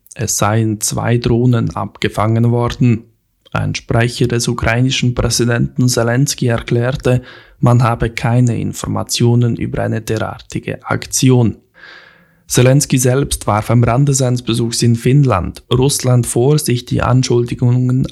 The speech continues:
ausgedacht zu haben. Die Ukraine würde weder Putin noch Moskau angreifen,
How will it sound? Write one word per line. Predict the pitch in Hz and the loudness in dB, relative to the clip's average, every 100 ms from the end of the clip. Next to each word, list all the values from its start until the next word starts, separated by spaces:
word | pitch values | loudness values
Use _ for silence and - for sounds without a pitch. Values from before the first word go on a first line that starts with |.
| 123 | -2
ausgedacht | 127 131 123 - - - | -2 -2 -2 -4 -6 -8
zu | - 110 | -4 -2
haben. | 104 107 107 107 104 _ - | 0 -2 0 -2 -2 _ -10
Die | - | -6
Ukraine | 101 - 95 101 120 127 117 | -6 -4 -4 0 2 2 0
würde | 117 117 107 | -2 -2 -2
weder | 104 113 | -4 -6
Putin | - 131 127 131 127 | -2 -2 -2 0 2
noch | 120 113 | 0 -2
Moskau | 120 127 139 - 107 | -2 -2 -2 -4 -4
angreifen, | 104 117 127 123 120 123 131 127 | -2 0 2 2 0 0 0 0